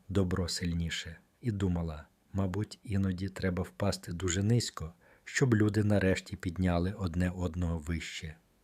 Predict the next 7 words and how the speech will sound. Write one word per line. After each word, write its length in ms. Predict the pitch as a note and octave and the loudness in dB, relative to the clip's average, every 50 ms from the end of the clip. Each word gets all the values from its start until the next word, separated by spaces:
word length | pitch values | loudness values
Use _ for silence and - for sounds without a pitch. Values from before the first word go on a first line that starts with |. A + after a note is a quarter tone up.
| _ _ _ | _ _ _
Але 240 | - F#2 F#2+ F#2+ F#2 | 2 4 4 4 4
справжній 540 | - - - F#2+ G2 F#2 E2+ E2+ F2 E2+ | 2 0 4 6 6 6 6 4 2 2
сюрприз 640 | - - - F#2 - - - - G2 G2+ G2+ - - _ - | 2 0 -4 -4 -6 -2 2 4 4 4 2 0 -8 _ -8
чекав 420 | - - - - - - F#2+ F2 F2+ | -6 -4 -4 -2 2 4 4 4 4
її 160 | F2+ F#2 F#2 | 2 2 2
наступного 640 | F#2+ F#2 E2+ - - - E2+ - - F#2 E2 F2 | 2 2 0 -2 -6 -10 -10 -2 -2 0 0 0
дня, 380 | E2 D#2+ F2 E2+ D#2+ D2+ D2 | -2 -2 -2 -2 -2 -4 -8